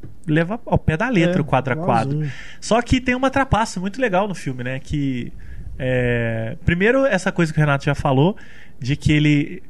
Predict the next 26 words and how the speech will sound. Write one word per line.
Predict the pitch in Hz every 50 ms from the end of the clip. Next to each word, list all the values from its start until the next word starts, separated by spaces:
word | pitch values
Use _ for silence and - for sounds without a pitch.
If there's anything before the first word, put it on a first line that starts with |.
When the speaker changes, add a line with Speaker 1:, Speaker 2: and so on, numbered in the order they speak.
| - - -
Speaker 1:
que | - 190
ele | 190
foi | - - 226
convidado | 233 240 233 233 220 170 165 185 214 226
por | - 202
uma | 185 175 160
produtora | - 156 156 139 135 - - 143 143 156 151 131
americana | 120 123 127 123 - - 139 139 147 175 190 180
a |
fazer | - - 160 139 170
um | 175
filme | 165 - 170 175
nos | 175 -
Estados | - 180 175 160
Unidos. | 185 185 147 104 90 - -
Speaker 2:
Uhum. | 131 139 135 131 127 143 160 - - - - - - - - - - - - - - - - - -
Speaker 1:
É, | - - - 120 117 117
e | 120 131 147 147
ele, | 156 170 190 214 208 - - -
acho | - 151 151 -
que | - 175
ele | 160
tinha | - 180 185
liberdade | 185 175 196 190 160 - 156 160 170 151 143
de | 131
escolher. | 139 - - 143 127 113 110 104 -